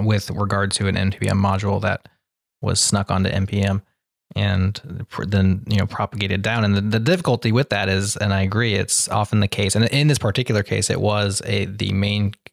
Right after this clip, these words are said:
the main maintainer of the package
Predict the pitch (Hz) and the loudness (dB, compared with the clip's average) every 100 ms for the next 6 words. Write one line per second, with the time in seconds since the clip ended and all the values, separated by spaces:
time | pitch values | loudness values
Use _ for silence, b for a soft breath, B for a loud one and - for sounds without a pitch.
0 | _ 110 98 107 117 113 107 101 117 107 | _ -2 0 2 2 2 2 2 0 0
1 | 104 - 104 104 113 107 104 104 - _ | 0 0 0 -2 -4 -4 -2 -4 -10 _
2 | _ _ _ - 120 113 - 98 92 - | _ _ _ -8 -4 -4 -4 -4 -4 -6